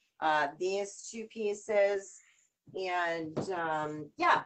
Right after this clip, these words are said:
that's why I'm varnishing and wire backing. If you missed the beginning, all I did was measure down from the top six inches, and I put in a, um, eye hook and on each side,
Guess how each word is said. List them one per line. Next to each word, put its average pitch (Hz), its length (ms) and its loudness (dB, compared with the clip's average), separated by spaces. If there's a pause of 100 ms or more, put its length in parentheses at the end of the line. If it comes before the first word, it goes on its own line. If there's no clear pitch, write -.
(140)
that's 208 220 2
why 214 160 6
I'm 196 280 2
varnishing 202 600 6
and 185 260 -2
wire 175 440 8
backing. 160 460 6
If 151 160 -2
you 202 140 -2
missed 240 300 -2 (120)
the 202 120 6
beginning, 220 720 4 (400)
all 202 200 12
I 190 120 12
did 214 240 2
was 185 240 0
measure 202 500 2
down 202 320 4
from 202 160 -10
the 170 200 -2
top 185 360 6 (160)
six - 520 -2
inches, 247 680 0 (400)
and 190 140 4
I 180 160 2 (100)
put 202 240 2
in 185 380 0 (100)
a, 180 360 0
um, 156 680 0 (160)
eye 196 160 8
hook 262 300 4 (880)
and 185 280 -6
on 185 240 2
each 190 220 -4
side, 160 600 6